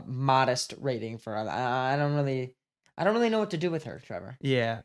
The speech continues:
Speaker 2: I gave her a four. I, I took her down. Um, I gave her a five last week, took her down to four. Um, I mean, she was in, she was in danger of going home, and I,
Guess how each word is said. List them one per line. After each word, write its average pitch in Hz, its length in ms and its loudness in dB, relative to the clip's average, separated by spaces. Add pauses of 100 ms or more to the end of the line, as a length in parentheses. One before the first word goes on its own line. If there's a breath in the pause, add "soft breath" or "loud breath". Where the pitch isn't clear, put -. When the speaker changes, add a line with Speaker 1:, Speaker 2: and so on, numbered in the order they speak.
Speaker 2:
I 127 160 6
gave 220 240 4
her 262 120 4
a 165 60 4
four. 131 640 2
I, 107 300 2
I 123 60 2
took 147 240 -4
her 135 100 2
down. 113 500 0 (220)
Um, 113 200 0
I 123 100 6
gave 139 80 8
her 127 60 6
a 113 40 -2
five 110 220 0
last 110 220 -2
week, 113 160 -8
took 113 140 -8
her 113 40 -8
down 110 160 -4
to 107 80 -6
four. 113 400 -6 (280 soft breath)
Um, 123 380 4
I 135 80 6
mean, 147 140 4
she 160 120 2
was 175 180 0
in, 147 280 0
she - 160 -6
was 151 100 0
in 151 100 2
danger 139 280 4
of 123 80 -2
going 123 220 2
home, 117 180 -2
and 113 100 0
I, 117 220 0